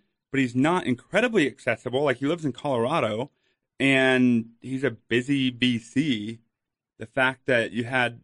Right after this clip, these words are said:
like, this small, intimate meeting, having meaningful conversations with people of that caliber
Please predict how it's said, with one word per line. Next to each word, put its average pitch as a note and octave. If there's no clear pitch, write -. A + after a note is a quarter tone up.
like, A2
this -
small, B2
intimate A#2+
meeting, A2
having A2+
meaningful B2
conversations A2+
with -
people A#2
of G2
that A2
caliber A#2